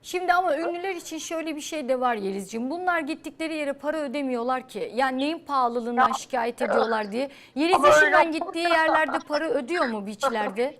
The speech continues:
Speaker 2: Ö-, ödüyor tabii canım. Ödemez mi? Şimdi benim misafir edildiklerim de var. Çünkü insanlar ünlü biri gelsin istiyor ama benim para ödediğim, benim iki tane çocuğum var ve her gün geziyorum. Nasıl ödemeyeyim?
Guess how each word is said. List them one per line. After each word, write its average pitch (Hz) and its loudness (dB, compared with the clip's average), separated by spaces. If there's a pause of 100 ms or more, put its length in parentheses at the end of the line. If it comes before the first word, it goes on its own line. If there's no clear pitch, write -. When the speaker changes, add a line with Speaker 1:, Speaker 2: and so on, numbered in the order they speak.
(800)
Speaker 2:
Ö-, - 2
ödüyor 226 -2
tabii 269 -2
canım. 254 2
Ödemez 269 4
mi? 247 -4
Şimdi 220 -4
benim 233 2
misafir 233 2
edildiklerim 214 -2
de 185 4
var. 190 6 (340)
Çünkü 220 -4
insanlar 190 2
ünlü 220 -6
biri 190 -10
gelsin 175 0
istiyor 294 0
ama 240 4 (360)
benim 202 -2
para 208 2
ödediğim, 208 -4
benim 240 -2
iki 214 -8
tane 220 2
çocuğum 226 -4
var - 4
ve - 4
her 214 4
gün 302 -6
geziyorum. 185 -2
Nasıl 240 -2
ödemeyeyim? 180 -4